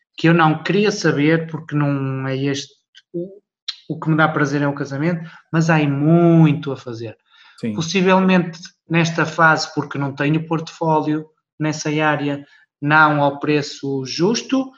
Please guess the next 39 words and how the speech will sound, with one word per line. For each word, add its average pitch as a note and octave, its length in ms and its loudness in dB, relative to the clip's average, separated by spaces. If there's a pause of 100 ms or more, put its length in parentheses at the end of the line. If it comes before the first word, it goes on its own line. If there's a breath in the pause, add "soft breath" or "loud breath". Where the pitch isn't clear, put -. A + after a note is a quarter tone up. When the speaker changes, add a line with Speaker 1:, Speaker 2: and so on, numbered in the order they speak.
(280 soft breath)
Speaker 1:
mas D3 200 0
há C#3+ 80 4
maneiras C#3+ 500 -2
de D3+ 60 -2
adaptar D#3+ 480 -2
o E3 100 -4
preço F3+ 300 -6
justo. G#3 380 -6 (500)
Se - 100 -18
calhar D#3+ 300 2
um E3 100 6
vídeo D#3 200 0
de D3+ 60 -2
restaurante, E3 540 -2
antes F3 280 0
eu F3 160 2
ia E3+ 80 4
estar E3 200 0
lá D#3 140 2
o D3 140 0
dia E3+ 180 0
inteiro, D3 640 0
gravar C#3+ 340 -2
a C#3 60 -2
cozinha, C3+ 680 -2
entrevistar C#3 720 -2
o B2+ 80 -4
cozinheiro, C3 840 -6 (840)
eh, C3 280 -8
e D#3 160 0
agora, D#3 360 2
para D3 160 -2
ter D3+ 180 -2
um D3+ 80 -2
preço D3 300 -6
acessível, F#3 480 -2
eu F3+ 80 0
vou E3 160 2
lá G3+ 400 2